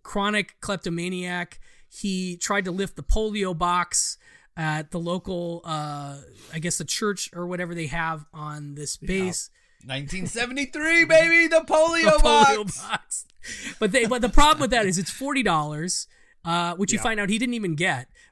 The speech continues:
Speaker 1: But the bigger issue is that it is the, the, the head, the head commander's wife's favorite charity. So he gets eight years in the brig for this
Speaker 2: Yeah.
Speaker 1: forty dollar non-theft.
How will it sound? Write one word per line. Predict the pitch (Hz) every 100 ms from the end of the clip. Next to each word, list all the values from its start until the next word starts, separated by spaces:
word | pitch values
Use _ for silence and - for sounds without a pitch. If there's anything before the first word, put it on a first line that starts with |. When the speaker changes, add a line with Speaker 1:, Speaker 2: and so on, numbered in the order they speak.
| -
Speaker 1:
But | 180 185
the |
bigger | 160 247 262 254
issue | 220 - 226 185
is | 165
that | 180
it | 175 -
is | 175 156 -
the, | 170 160 156 - _ -
the, | 170 165 156 156 160 _ 165
the | 165
head, | 196 220 185 180
the | 185
head | 160 220 190
commander's | - 190 190 190 180 175 - - _ _
wife's | 147 175 202 208 - -
favorite | 190 190 175 165
charity. | 185 165 147 117 110 - _ -
So | - 175
he | 208
gets | 202 - 214
eight | 233 190
years | 196 185 165
in | 160
the |
brig | 147 151 120 - -
for | 185 156
this | 165 - - -
Speaker 2:
Yeah. | 170 190
Speaker 1:
forty | 190 185
dollar | 175 185 170 175 _ -
non-theft. | 175 180 180 180 - 143 123 -